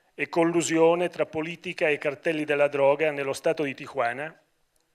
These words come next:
alla frontiera fra Messico e Stati Uniti.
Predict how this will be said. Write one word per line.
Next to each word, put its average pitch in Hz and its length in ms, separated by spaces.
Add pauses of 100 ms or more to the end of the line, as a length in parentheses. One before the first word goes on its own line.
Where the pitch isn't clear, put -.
(640)
alla 143 180
frontiera 170 760
fra 147 180
Messico 156 640
e - 80
Stati - 260
Uniti. 117 400